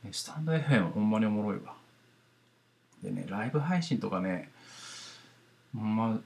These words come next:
いろんな人との交流が持てるっていうのはほんまに嬉しいことよね。でね、まあ、ラジオしとってね、まあ、ただこう話すっていうことをね、真剣に考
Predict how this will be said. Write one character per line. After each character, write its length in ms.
い 100
ろ 120
ん 60
な 60
人 200
と 120
の 100
交 300
流 160
が 80
持 160
て 180
る 100
っ 20
て 220
い 20
う 20
の 60
は 100
ほ 60
ん 120
ま 120
に 60
嬉 220
し 40
い 80
こ 80
と 100
よ 140
ね。 80
で 140
ね、 160
ま 380
あ、 60
ラ 340
ジ 140
オ 60
し 100
と 120
っ 20
て 220
ね、 360
ま 80
あ、 760
た 60
だ 60
こ 180
う 40
話 300
す 140
っ 20
て 260
い 60
う 40
こ 160
と 100
を 140
ね、 380
真 320
剣 280
に 140
考 120